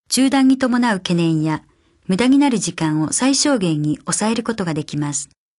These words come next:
また、このページを使用して、コードでの共同作業を促進し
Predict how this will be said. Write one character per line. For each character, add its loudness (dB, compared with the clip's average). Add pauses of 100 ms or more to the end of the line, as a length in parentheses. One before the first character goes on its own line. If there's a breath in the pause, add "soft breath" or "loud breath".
(560)
ま -2
た、 0 (580)
こ 0
の 2
ペ 2
ー 2
ジ 2
を 2
使 -2
用 0
し -4
て、 -4 (460)
コ 0
ー 2
ド 0
で 0
の 0 (100)
共 0
同 2
作 0
業 0
を -2
促 -6
進 0
し -4